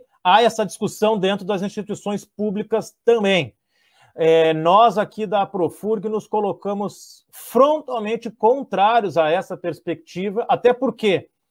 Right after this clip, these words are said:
isso que está se propondo muitas vezes não é ensino à distância, inclusive é um desrespeito com colegas que fazem o seu trabalho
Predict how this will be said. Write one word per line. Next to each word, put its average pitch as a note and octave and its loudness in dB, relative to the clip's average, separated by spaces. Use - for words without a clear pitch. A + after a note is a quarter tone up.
isso A3 0
que A#3+ -6
está G#3+ 2
se A3+ -4
propondo F#3+ -2
muitas A3 4
vezes F#3 0
não A#3 4
é B3 6
ensino G3 -4
à - -2
distância, E3+ -6
inclusive D#3+ -6
é G#3+ -2
um G#3 -4
desrespeito G#3+ -2
com G3+ -8
colegas F3+ 2
que - -12
fazem G#3 2
o F3 -8
seu F#3+ -8
trabalho E3 0